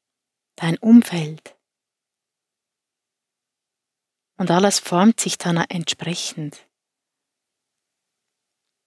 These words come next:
Und du lebst dein Leben,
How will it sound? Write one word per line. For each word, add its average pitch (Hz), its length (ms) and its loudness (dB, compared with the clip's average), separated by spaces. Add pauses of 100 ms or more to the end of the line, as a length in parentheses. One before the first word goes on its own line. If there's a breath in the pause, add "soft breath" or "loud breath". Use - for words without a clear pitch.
(360)
Und 175 280 -6
du 240 360 4 (1500)
lebst - 600 0
dein 185 300 2
Leben, 190 600 4